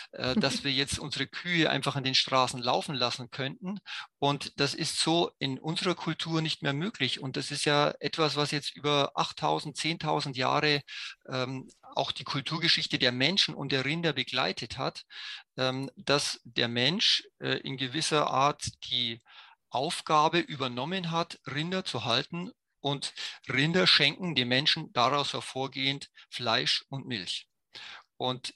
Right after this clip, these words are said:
Speaker 1: die Rinderhaltung sollte allerdings wieder sehr viel mehr mit der Würde der Tiere verbunden werden und auch mit der Würde der Schlachtung dieser Tiere, was,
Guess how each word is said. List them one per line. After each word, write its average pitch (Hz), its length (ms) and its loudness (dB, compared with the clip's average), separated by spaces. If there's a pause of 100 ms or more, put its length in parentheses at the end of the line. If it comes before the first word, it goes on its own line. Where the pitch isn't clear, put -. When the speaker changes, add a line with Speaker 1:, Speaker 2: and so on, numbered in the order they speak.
Speaker 1:
die 127 300 0
Rinderhaltung 143 960 2
sollte 139 640 0
allerdings 135 640 -2
wieder 120 320 -2
sehr 143 320 2
viel 127 280 -4
mehr 135 440 4 (240)
mit - 320 -4
der 117 240 -2
Würde 131 500 0 (520)
der 143 240 4
Tiere 156 340 -2
verbunden 139 540 -8
werden 151 420 -2 (240)
und 135 340 -4
auch 139 360 4
mit 135 320 -2
der 120 180 0
Würde 139 320 0
der 120 140 0
Schlachtung 135 680 0 (100)
dieser 127 220 -4
Tiere, 151 480 -2 (560)
was, 127 460 2